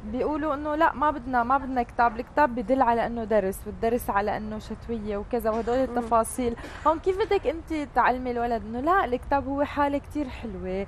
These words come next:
Speaker 2: مم.
Speaker 1: آه، بالإضافة للدرس إنه هو <laughs> حالة كتير حلوة، بس لا، الكتاب هو عالم تاني
Speaker 2: مم.
Speaker 1: بينفصل عن عالم المدرسة؟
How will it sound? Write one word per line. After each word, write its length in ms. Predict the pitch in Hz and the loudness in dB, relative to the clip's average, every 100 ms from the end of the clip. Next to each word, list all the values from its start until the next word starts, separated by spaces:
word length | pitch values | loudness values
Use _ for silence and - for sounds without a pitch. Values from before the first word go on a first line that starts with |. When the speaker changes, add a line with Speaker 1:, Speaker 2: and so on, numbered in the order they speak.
| - | -6
Speaker 2:
مم. 120 | 240 226 | -6 0
Speaker 1:
آه، 400 | 208 202 196 190 | 4 4 4 2
بالإضافة 560 | 185 196 190 269 - 339 | -2 -6 0 0 2 -2
للدرس 680 | 202 170 180 180 196 196 - - | 0 -2 -4 0 2 2 -4 -6
إنه 160 | 202 | 0
هو 60 | 226 | 0
<laughs> 40 | - | 0
حالة 300 | 220 240 226 - | -2 0 -2 -4
كتير 160 | 233 | -4
حلوة، 200 | 233 226 | -4 -6
بس 120 | 208 214 269 | -6 -2 2
لا، 100 | - | 2
الكتاب 400 | 214 - 294 277 | 0 2 2 4
هو 120 | 285 | 4
عالم 480 | 277 240 320 294 208 | 4 6 4 2 0
تاني 380 | 233 220 208 180 - - | 0 0 -2 -6 -10 -8
Speaker 2:
مم. 80 | 226 | -2
Speaker 1:
بينفصل 500 | 240 220 285 - 247 | -2 -2 -2 2 2
عن 180 | 190 202 | 2 0
عالم 280 | 196 196 | 0 -2
المدرسة؟ 640 | 185 180 180 175 185 - | -6 -8 -8 -6 -8 -8